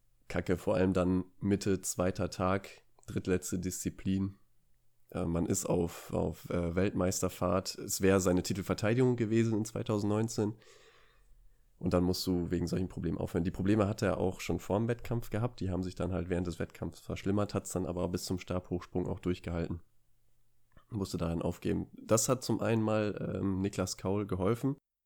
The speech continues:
Zum anderen hatte man aus Deutschland ja eher Kai Katzmirek auch auf dem Radar gehabt. Und, ähm, der war auch gut dabei, ähm, bis er am Anfang von Tag zwei bei den hundertzehn Meter Hürden,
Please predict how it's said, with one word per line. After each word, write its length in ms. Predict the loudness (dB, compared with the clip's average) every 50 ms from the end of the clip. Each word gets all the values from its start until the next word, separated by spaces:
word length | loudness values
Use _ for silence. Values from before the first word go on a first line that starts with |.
| _ _ _ _
Zum 180 | -8 -6 -4 2
anderen 300 | 4 6 8 8 8 6
hatte 200 | 4 2 2 4
man 160 | 4 4 4
aus 180 | 2 0 0 2
Deutschland 400 | 2 2 2 2 2 0 0 2
ja 100 | 0 0
eher 480 | 2 2 2 4 4 2 0 -2 -6 _ -10
Kai 180 | -4 -2 -2 -2
Katzmirek 640 | 0 -2 -4 -2 0 0 0 0 0 0 0 -2
auch 140 | -2 -2 -2
auf 160 | -6 -4 -4
dem 80 | -4 -4
Radar 360 | -2 -2 -2 -2 -2 -2 -2
gehabt. 300 | -2 0 -2 -2 -4 -6 _ _ _ _ _ _ _ -20 -20 -20 _ _ -10
Und, 440 | -6 -2 -2 0 0 -2 -2 -2 -2
ähm, 260 | 0 0 0 0 2
der 160 | 4 4 4
war 140 | 4 2 4
auch 200 | 4 2 2 2
gut 200 | -2 -2 0 2
dabei, 500 | 0 2 2 2 2 2 2 2 0 -2 -8 -14 -18 _ _ _ _ _ _ -14 -6
ähm, 400 | -4 -2 0 0 0 -2 -2 0
bis 220 | 0 0 0 0 -2
er 340 | -2 -2 -2 -2 -2 -2
am 100 | -2 0
Anfang 280 | 0 0 0 -2 -4 -4
von 180 | -2 -2 -4 -2
Tag 300 | -2 -6 -6 -6 -8 -8
zwei 260 | -2 0 0 0 2
bei 140 | 2 2 2
den 120 | 2 2
hundertzehn 460 | 2 2 2 2 0 0 0 2 2
Meter 320 | 2 2 2 0 0 0 2
Hürden, 360 | 4 4 4 4 2 0